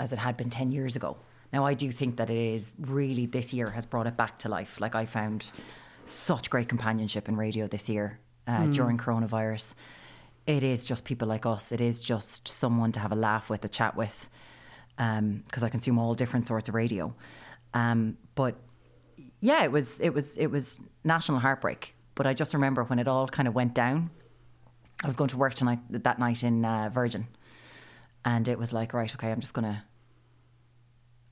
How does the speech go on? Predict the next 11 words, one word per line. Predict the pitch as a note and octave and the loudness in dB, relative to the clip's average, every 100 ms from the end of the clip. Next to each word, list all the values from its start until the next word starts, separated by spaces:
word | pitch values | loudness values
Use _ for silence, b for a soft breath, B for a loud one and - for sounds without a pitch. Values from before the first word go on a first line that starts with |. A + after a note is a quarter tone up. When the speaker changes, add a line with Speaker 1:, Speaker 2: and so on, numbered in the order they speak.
| _ - _ _ - | _ -20 _ _ -6
Speaker 1:
I'm | A#2+ | -4
just | B2+ A#2+ | -4 -6
go-," | - - | -8 -4
I | |
had, | A#2 - B2+ - - - | -4 -2 -4 -6 -18 -12
did | C#3+ | -8
I | |
have | D3+ G3+ | -6 -4
the | - | 0
night | E3 E3 E3 | 0 2 0
off? | D3+ C3+ - - - | -4 -6 -8 -16 -20